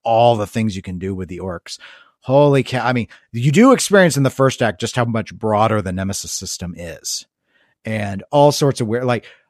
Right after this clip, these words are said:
I wanted to go on a hunt for a particular orc so you can target them to go and, and find them. And he, the one I wanted, a pe-, I, you know, it's, it's video games. So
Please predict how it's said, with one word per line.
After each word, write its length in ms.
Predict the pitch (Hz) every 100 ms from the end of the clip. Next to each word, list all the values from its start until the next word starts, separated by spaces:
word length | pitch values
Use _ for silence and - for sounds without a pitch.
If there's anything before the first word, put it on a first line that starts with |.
| _
I 400 | 123 139 139 135 139
wanted 320 | - 127 135 131
to 60 |
go 160 | 120 123
on 140 | 120
a 60 | 113
hunt 300 | - 127 135
for 140 | -
a 60 | 113
particular 440 | - 117 120 107
orc 300 | 101 113 104
so 80 | -
you 80 | 101
can 180 | 95 92 _ _ _ -
target 380 | 135 147 117
them 160 | 95 90
to 160 | 87 85 -
go 200 | 95 92
and, 100 | 92
and 160 | 104 98
find 280 | 113 117 139
them. 240 | 160 160 _ _ _ -
And 380 | 127 113 101 - _ _ _
he, 420 | 165 175 131 _ _ -
the 80 |
one 200 | 135 143
I 100 | 139
wanted, 360 | 123 120 131 135 -
a 100 | 120
pe-, 220 | - 175 -
I, 180 | 139 143
you 340 | 131 127 113
know, 60 | 92 _
it's, 240 | 127 - _
it's 140 | 127 -
video 260 | 165 139
games. 280 | 104 90 82
So 300 | 110 87 90